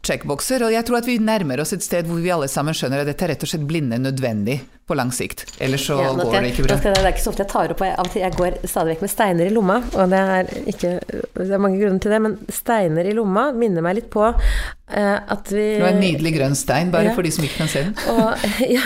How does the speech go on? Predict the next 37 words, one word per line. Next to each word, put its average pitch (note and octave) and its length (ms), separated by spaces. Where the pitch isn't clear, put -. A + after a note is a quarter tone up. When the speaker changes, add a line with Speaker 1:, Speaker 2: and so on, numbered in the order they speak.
Speaker 2:
ikke B3 180
sant? C4 160
Og A3+ 140
den, A3+ 180
det G#3 160
er G#3+ 140
en A3 100
grønn A3 320
stein, C4 320
og A3+ 80
det A3+ 80
er B3+ 60
mange G#3 180
forskjellige G#3 460
grønnfarger G3 480
i - 80
denne, A3+ 180
og - 80
i G3+ 80
denne G#3+ 220
her, B3 180
så A3+ 160
litt - 240
av A3 80
det A#3 140
grønne G3+ 180
her, A#3 160
det A3 80
er G#3 80
blant G#3+ 240
annet, F#3+ 160
eh, G3+ 300
råmateriale F3 720
til - 80
kobber. F3+ 300
Speaker 1:
Ja. F#3+ 220
Speaker 2:
Kobber C4 540